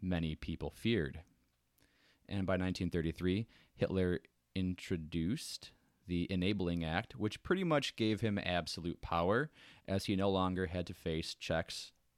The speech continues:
or balances. And there it is. Uh, Nazi Germany is born from the chaos of a failed Weimar government,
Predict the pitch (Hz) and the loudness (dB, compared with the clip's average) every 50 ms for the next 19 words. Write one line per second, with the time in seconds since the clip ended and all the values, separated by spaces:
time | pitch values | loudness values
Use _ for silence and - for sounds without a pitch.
0 | _ _ - 107 110 98 85 87 80 71 67 65 69 - - 73 64 67 90 - | _ _ 2 2 4 4 4 0 0 0 -2 -4 -6 -8 -8 -8 -8 -8 -10 -12
1 | - - _ _ _ _ _ _ - - - - - - _ _ _ _ _ _ | -14 -16 _ _ _ _ _ _ -20 -20 -20 -20 -20 -20 _ _ _ _ _ _
2 | _ - 120 135 139 143 147 143 131 139 143 143 143 165 185 127 98 - - - | _ 0 2 4 4 4 4 4 6 6 6 8 8 6 6 4 2 0 -6 -12
3 | _ _ - _ _ _ - 98 95 92 92 92 85 87 92 95 98 - 98 90 | _ _ -20 _ _ _ 0 2 4 6 6 6 4 4 2 2 2 2 0 0
4 | 85 95 95 95 95 90 87 80 85 90 90 92 98 104 101 - 95 85 85 - | 2 2 2 4 4 2 0 0 0 2 2 2 2 0 0 -2 -2 -2 -2 0
5 | - 95 92 92 95 98 - 92 85 85 - - - 95 92 90 82 80 78 82 | 0 2 4 4 2 0 0 -4 -4 -4 -4 0 2 2 2 2 0 -2 -2 0
6 | 85 85 85 82 80 80 80 - 85 85 95 110 123 143 170 190 - - | 0 0 0 0 0 -2 0 0 0 2 2 2 0 0 -2 -4 -6 -12